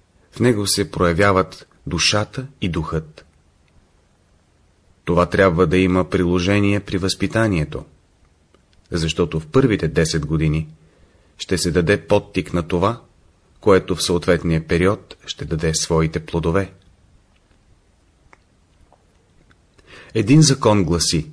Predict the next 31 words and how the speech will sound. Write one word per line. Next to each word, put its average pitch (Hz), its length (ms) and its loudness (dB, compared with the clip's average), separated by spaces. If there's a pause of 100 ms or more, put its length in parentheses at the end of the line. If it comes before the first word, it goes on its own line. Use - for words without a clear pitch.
(1080)
не 101 120 2
можеш 117 400 4
да 80 180 -2
предадеш 92 600 2
на 87 120 0
другите 90 460 0
хора 90 300 2
това, 95 340 0
което 90 340 0
нямаш. 92 600 -2 (920)
Не 101 80 0
можеш 131 340 4
да 127 120 6
убедиш 110 440 2
хората 98 380 2
в - 80 -10
нещо, 104 440 -2 (800)
ако 95 220 -4
ти 117 180 -6
сам 120 340 2
не 87 120 2
вярваш 76 400 2
в - 40 -18
него. 71 280 -4 (1500)
Не 98 100 2
можеш 98 380 4
да 87 140 0
събудиш 92 500 0
доброто 90 420 2
в - 80 -8
човека, 98 520 -2